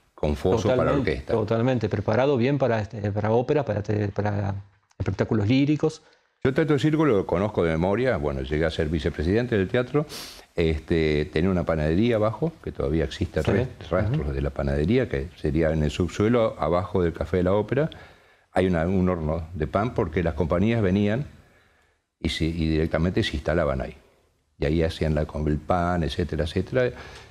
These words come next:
Speaker 1: Y arriba del teatro hay camarines con letrina, etcétera, etcétera, porque vivían las compañías dentro del teatro,
Speaker 2: Claro.
Speaker 1: ¿no? Y había tres túneles, que después, en algún momento vamos a desarrollarlo. Uno
Speaker 2: Hacer
Speaker 1: que iba
Speaker 2: los
Speaker 1: para
Speaker 2: tu-
Speaker 1: la jefatura de policía, otro iba para el puerto, y el otro no sabíamos para dónde iba.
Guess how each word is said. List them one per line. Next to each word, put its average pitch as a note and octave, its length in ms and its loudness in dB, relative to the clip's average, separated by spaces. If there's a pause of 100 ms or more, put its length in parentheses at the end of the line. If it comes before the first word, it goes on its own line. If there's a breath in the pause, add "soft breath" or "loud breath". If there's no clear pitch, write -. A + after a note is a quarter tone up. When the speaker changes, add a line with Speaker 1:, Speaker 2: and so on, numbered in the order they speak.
(140 loud breath)
Speaker 1:
Y F#2 80 2
arriba G#2+ 380 2
del G2 160 2
teatro A2+ 460 2
hay D#2+ 200 2
camarines D#2+ 580 0
con D2 160 -2
letrina, E2+ 800 0
etcétera, E2 380 -2
etcétera, C#3 340 0
porque D2+ 240 0
vivían G2 340 2
las D#2+ 100 0
compañías D2+ 500 0
dentro D2 240 -2
del C2+ 140 -2
teatro, - 220 0
Speaker 2:
Claro. G2+ 160 -4 (300)
Speaker 1:
¿no? A#2 200 0 (380 loud breath)
Y F2 80 2
había A2 240 4
tres B2 220 0
túneles, D#2 480 2
que - 120 0
después, A#2 340 0 (320)
en F#2 80 -4
algún F2+ 180 2
momento F2+ 340 0
vamos D2+ 300 0
a C#2 60 0
desarrollarlo. D2+ 720 -2 (200)
Uno F#2+ 220 2
Speaker 2:
Hacer A2+ 120 0
Speaker 1:
que F#2 60 2
iba F2+ 60 2
Speaker 2:
los - 100 2
Speaker 1:
para D#2+ 100 0
Speaker 2:
tu- E2+ 60 4
Speaker 1:
la F2 80 0
jefatura F#2 460 0
de F#2 80 2
policía, F#2+ 500 0
otro G2+ 240 2
iba F2+ 180 2
para F2+ 160 2
el F#2 100 0
puerto, - 420 0 (280 loud breath)
y F#2 100 0
el F#2 60 2
otro G2 200 0
no F#2 80 0
sabíamos E2+ 320 0
para D2+ 160 -4
dónde D2+ 240 -2
iba. - 180 -10